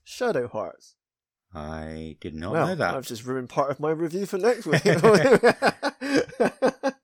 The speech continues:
Speaker 1: Yeah, all right, I won't look at it now.
Speaker 2: Cool.
Speaker 1: But awesome. I'll, um, I'll put that to my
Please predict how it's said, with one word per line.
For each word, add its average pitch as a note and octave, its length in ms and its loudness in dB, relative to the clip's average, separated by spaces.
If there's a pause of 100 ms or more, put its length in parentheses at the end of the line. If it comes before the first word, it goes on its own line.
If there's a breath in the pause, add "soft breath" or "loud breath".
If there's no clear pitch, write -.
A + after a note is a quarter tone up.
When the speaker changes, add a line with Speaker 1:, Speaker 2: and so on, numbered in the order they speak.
(560)
Speaker 1:
Yeah, E3+ 300 -6
all E3+ 140 2
right, C#3 100 4
I D3+ 40 2
won't F#3+ 180 4
look F3 140 0
at D#3 120 4
it C#3 120 -2
now. B2+ 420 -8
Speaker 2:
Cool. C#3 220 -4 (240)
Speaker 1:
But B2 260 -4 (640)
awesome. B2 500 -10
I'll, A2+ 180 -10
um, A#2 220 -10 (840)
I'll - 80 -18
put - 260 -20
that - 200 -18
to - 80 -20
my A#2 300 -16